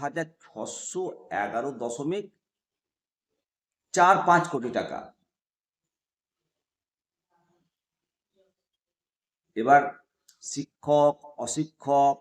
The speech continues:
বোর্ড, কর্পোরেশন,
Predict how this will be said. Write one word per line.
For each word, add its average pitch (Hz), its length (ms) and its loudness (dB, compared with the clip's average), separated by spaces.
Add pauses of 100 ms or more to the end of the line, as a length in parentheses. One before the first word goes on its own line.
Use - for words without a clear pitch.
(1000)
বোর্ড, 131 600 2 (560)
কর্পোরেশন, 139 760 0